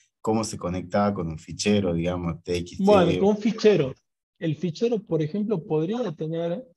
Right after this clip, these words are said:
Speaker 2: <clears throat> podríamos hacer un archivo, un fichero de texto justamente para guardar algunas configuraciones.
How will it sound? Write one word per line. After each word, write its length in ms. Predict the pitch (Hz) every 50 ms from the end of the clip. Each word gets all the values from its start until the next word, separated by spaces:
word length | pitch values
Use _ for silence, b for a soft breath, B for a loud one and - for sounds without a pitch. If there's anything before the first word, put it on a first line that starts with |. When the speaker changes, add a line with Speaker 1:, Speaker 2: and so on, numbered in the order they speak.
| _ _ _ _ -
Speaker 2:
<clears throat> 800 | - 247 226 202 160 - - - - _ _ _ _ _ _ -
podríamos 520 | - 143 151 165 196 208 202 180 151 -
hacer 260 | 151 143 - 160 156 160
un 100 | 156 147
archivo, 680 | 135 135 135 - - 151 147 143 139 135 131 143 170 _ -
un 240 | - 147 143 131 -
fichero 560 | - 160 139 - - 175 170 165 156 151 135
de 160 | 131 127 131
texto 400 | - 147 135 - - 214 220 214 _
justamente 520 | - 226 214 - - 202 208 214 196 196 165 -
para 140 | 156 139 135
guardar 340 | 139 147 156 180 185 185
algunas 320 | 180 165 170 185 185 165 160
configuraciones. 800 | - 151 - - 156 156 160 175 160 160 214 202 170 139 139